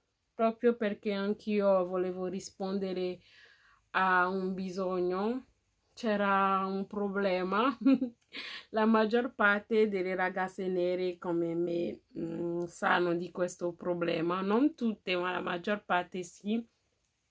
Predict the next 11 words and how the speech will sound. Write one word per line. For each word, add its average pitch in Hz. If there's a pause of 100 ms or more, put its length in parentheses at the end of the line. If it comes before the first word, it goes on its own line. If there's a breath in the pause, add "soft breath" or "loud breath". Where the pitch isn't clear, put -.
(220)
Avevo 208
i 214
capelli 247 (400 soft breath)
chimicamente 208
stirati 196
e 185
volevo 180
imparare 196
a 196
gestirli 196 (380 soft breath)
senza, 202